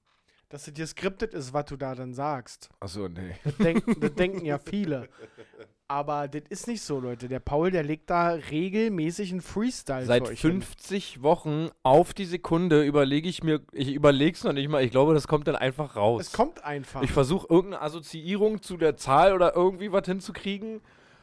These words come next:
Speaker 2: Gerade in den ersten Folgen hat man das, glaube ich, relativ gut gehört.
Speaker 1: <laughs>
Speaker 2: Wenn ich dann verschiedene, äh, vietnamesische Sprachen auch, verschiedene vietnamesische Sprachen auch,
Speaker 1: Ja,
Speaker 2: da gibt's
Speaker 1: ja.
Speaker 2: ja verschiedene Dialekte
Speaker 1: Es gibt
Speaker 2: auch.
Speaker 1: ja Vietnam eins, zwei und drei.
Speaker 2: Ja, genau, sozusagen.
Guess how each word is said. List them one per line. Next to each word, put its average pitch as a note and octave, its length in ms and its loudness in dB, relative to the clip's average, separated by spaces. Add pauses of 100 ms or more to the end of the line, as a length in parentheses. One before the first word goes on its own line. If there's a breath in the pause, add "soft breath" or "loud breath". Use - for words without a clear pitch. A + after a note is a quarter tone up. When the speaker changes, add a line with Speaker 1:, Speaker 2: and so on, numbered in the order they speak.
(420 soft breath)
Speaker 2:
Gerade C3+ 300 4
in D#3+ 40 2
den D3+ 100 2
ersten F3 380 -2
Folgen F3+ 320 2
hat D#3+ 100 0
man D#3+ 120 2
das, D3 80 0
glaube D#3 260 2
ich, C3+ 80 -2
relativ D#3+ 400 2
gut E3 160 -4
gehört. D3+ 460 0
Speaker 1:
<laughs> - 160 -14 (1200 loud breath)
Speaker 2:
Wenn C#3 120 -4
ich D3 140 0
dann C#3+ 200 4
verschiedene, C#3 920 0
äh, A#2+ 40 -6
vietnamesische C#3+ 680 -2
Sprachen C3+ 400 0
auch, C3 220 -4 (240)
verschiedene D3+ 560 -2
vietnamesische C#3 720 -2
Sprachen G#2+ 420 -4
auch, A#2+ 160 0
Speaker 1:
Ja, F3 160 4
Speaker 2:
da A#2 80 0
gibt's E3 200 0
Speaker 1:
ja. C#3 60 0
Speaker 2:
ja - 40 0
verschiedene B2+ 360 -6
Dialekte A#2 520 -2
Speaker 1:
Es - 60 -4
gibt F#3+ 120 -2
Speaker 2:
auch. G#3+ 40 0
Speaker 1:
ja F3 140 0
Vietnam E3+ 300 -2
eins, E3 320 -4
zwei E3+ 220 -4
und D#3+ 100 -6
drei. D3 300 -2
Speaker 2:
Ja, A#2+ 280 4
genau, A#2+ 360 -2
sozusagen. A#2 760 -2